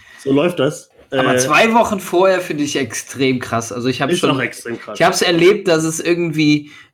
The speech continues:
Speaker 2: ähm, dass zwei, drei Tage und drei Tage oder zwei Tage fand ich schon krass, einfach wenn man auf was gewartet hat und da wirklich Bock
Speaker 1: Ja.
Speaker 2: drauf hatte. Aber zwei Wochen?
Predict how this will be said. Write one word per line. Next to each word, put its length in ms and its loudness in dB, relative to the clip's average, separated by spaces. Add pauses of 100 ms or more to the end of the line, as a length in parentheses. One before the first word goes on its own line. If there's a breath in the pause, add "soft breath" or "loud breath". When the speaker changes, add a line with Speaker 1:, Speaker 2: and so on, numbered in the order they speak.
(100)
Speaker 2:
ähm, 720 0
dass 360 -4
zwei, 380 2
drei 400 0
Tage 460 -2
und 160 -4
drei 200 2
Tage 500 2
oder 200 0
zwei 240 -2
Tage 340 -2
fand 260 -2
ich 120 -6
schon 180 -2
krass, 320 -6
einfach 300 -6
wenn 80 -4
man 120 -4
auf 120 -2
was 160 -4
gewartet 460 0
hat 120 -2
und 80 -6
da 140 0
wirklich 260 -8
Bock 120 -2
Speaker 1:
Ja. 60 -6
Speaker 2:
drauf 220 -6
hatte. 280 -6 (260 loud breath)
Aber 240 -4
zwei 480 4
Wochen? 400 0